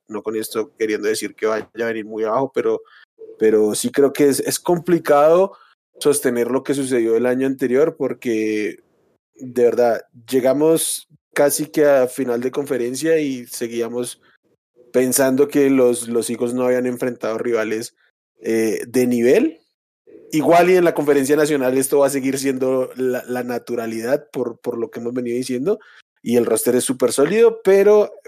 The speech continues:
para dar este salto grande y que no les pase lo que les pasó en, en, en el Super Bowl, por ejemplo, pues necesitan crecer en ciertos, en ciertos aspectos, y creo que, que en términos de, de la defensiva podríamos, podríamos ver algo más interesante.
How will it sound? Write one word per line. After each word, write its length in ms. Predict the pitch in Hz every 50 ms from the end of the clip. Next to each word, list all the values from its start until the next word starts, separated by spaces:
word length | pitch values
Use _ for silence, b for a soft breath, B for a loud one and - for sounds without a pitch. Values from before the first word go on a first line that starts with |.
| 110 _ _ _ _
para 260 | - 135 135 127 127 123
dar 180 | 127 131 139 147
este 220 | 151 147 - 156
salto 260 | 151 156 147 143 160
grande 380 | 147 143 139 127 120 113 113 107
y 100 | - 120
que 160 | 120 - 120
no 100 | 117 120
les 180 | 123 127 135 135
pase 300 | - - 143 139 135 143
lo 120 | 143 143
que 140 | 147 143 143
les 260 | 131 127 120 120 117
pasó 220 | - - 117 113 120
en, 200 | 120 123 127 131 -
en, 220 | - 139 135 135 135
en 140 | - 131 123
el 80 | 120 120
Super 240 | - 127 120 117
Bowl, 160 | 110 117 117 123
por 120 | 139 147
ejemplo, 380 | 143 135 135 143 214 302 b b b b b b _ _ _ _ _
pues 140 | - 120 117
necesitan 880 | 117 117 113 113 107 104 113 107 - 120 117 120 120 120 120 123 123 - _ _ _ _ _ _ _ _ _ _
crecer 360 | - 139 131 123 - 131 123
en 100 | 131 127
ciertos, 460 | - 139 139 135 - 143 135 135 -
en 120 | - 131 123
ciertos 280 | 123 127 123 - 139
aspectos, 480 | 143 135 139 - 147 147 147 - 160 156
y 80 | 143 -
creo 200 | - 117 117 -
que, 440 | - 131 131 131 127 120 117 117 -
que 80 | 127
en 80 | 120 117
términos 500 | 107 - 113 113 120 120 120 123 123 120
de, 300 | 120 123 120 117 107 95
de 160 | 107 104 110
la 120 | 110 110 110
defensiva 600 | 110 113 - - 113 113 - - 127 131 139 131
podríamos, 720 | - 135 123 117 113 113 110 110 117 117 117 117 113 b b b b b b _ _ _ _
podríamos 480 | - 110 113 113 113 113 113 117 117 104
ver 140 | 110 104 101
algo 180 | 101 101 110
más 180 | 107 107 107 -
interesante. 640 | 110 101 - 107 107 98 - 107 95 95 98 -